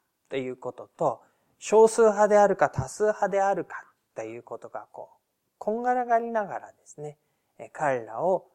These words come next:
こう、窮地に追いやろうとしていた様子がよくわかります。で、面白いのはですね、えー、五節のところに、「異邦人とユダヤ人が彼らのい、指導者たちと一緒になって」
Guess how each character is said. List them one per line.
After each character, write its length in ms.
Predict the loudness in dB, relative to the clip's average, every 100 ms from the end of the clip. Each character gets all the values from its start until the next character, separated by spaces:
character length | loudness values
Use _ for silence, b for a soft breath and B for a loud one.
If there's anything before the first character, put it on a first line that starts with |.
| _
こ 160 | -20 -20
う、 40 |
窮 240 | -6 -4 -4
地 180 | -6 -16
に 160 | -18 _
追 140 | -14 -12
い 60 |
や 140 | -10 -10
ろ 220 | -12 -14
う 40 |
と 80 | -18
し 180 | -20 -20
て 160 | -20 -18
い 60 |
た 140 | -14 -16 -14
様 200 | -14 -14
子 160 | -14 -6
が 220 | -4 -4 -6
よ 120 | -12
く 340 | -12 -16 -16 -16
わ 60 | -14
か 160 | -14
り 120 | -16 -18
ま 120 | -18
す。 140 | -18 -20 _ _ _ _ _ _ _ _ _ _ _ _ _ _
で、 80 | -4
面 160 | 0 2
白 260 | 6 6
い 60 | 6
の 100 | 2
は 120 | 0
で 140 | -2 -6
す 180 | -8
ね、 300 | -2 0 -2 -6 b b b -8
え 720 | -4 -2 -4 -6 -10 -10 -12
ー、 40 | 2
五 140 | 4
節 300 | 4 2 2
の 120 | 0
と 120 | 0
こ 120 | 0 0
ろ 80 | 0
に、 360 | -2 -2 -2
「異 40 | 2
邦 260 | 6 8
人 200 | 6 2 2
と 60 |
ユ 180 | 2 6
ダ 100 | 8
ヤ 160 | 8 6
人 220 | 2 2
が 140 | 2
彼 260 | 4 4 4
ら 120 | 2
の 100 | 0
い、 260 | -6 -8 -12 _
指 260 | -12 -2 4
導 140 | 4
者 120 | 4 2
た 140 | 0
ち 100 | 0
と 100 | -6 -6
一 120 | -6
緒 300 | -6 -2 -2
に 160 | -2
な 140 | 0 0
っ 200 | 0 _
て」 140 | 2